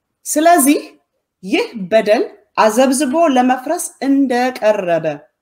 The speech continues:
ድንገትም እንደሚመጣ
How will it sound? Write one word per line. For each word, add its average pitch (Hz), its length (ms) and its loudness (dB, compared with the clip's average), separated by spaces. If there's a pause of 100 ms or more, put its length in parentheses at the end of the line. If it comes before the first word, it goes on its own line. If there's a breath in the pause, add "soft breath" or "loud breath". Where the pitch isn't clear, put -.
(1800)
ድንገትም 254 680 0
እንደሚመጣ 220 760 0